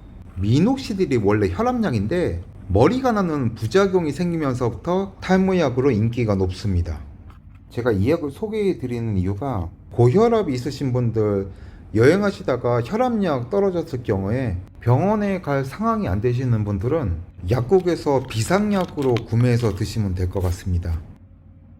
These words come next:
현재 저는 머리가 좀 많이 빠져서 탈모약으로 먹고 있습니다. 이거는 디아제팜이라고 하는데 신경안정제고요. 일반 약이 아니라 전문 의약품이라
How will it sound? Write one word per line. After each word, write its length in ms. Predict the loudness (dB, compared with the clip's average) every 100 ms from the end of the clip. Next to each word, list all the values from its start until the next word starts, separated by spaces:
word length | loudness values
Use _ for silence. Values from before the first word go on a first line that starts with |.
| -6
현재 320 | -2 2 0
저는 320 | 0 -2 0 0
머리가 340 | 0 0 -4
좀 140 | -4
많이 340 | -2 0 -2 -2
빠져서 600 | -4 -4 -6 -6 -8 -8
탈모약으로 680 | -4 -2 0 -2 -2 -2 -2
먹고 300 | -2 -2 -4
있습니다. 560 | -6 -10 -8 -6 -8 -12 -20 -20 -20 -20 -20 -20 -20 -20 -20 -20 -20 -20 -20 -20 -20 -20 -20 -20 -20 -20 -20 -20 -20 -20 -20 -20 -20 -20 -20 -6 0
이거는 280 | 2 0
디아제팜이라고 1120 | -2 2 2 2 0 -2 -2 -6 -2 -2 -2 -2
하는데 400 | -2 -4 -6 -8
신경안정제고요. 1300 | -2 0 2 2 0 0 0 0 -2 -2 -4 -4 -8 -16 -20 -20 -12
일반 360 | -6 0 0 0
약이 200 | -2 -4
아니라 460 | -8 -6 -4 -4 -4
전문 340 | -4 -4 -2
의약품이라 600 | -4 -6 -2 -2 -2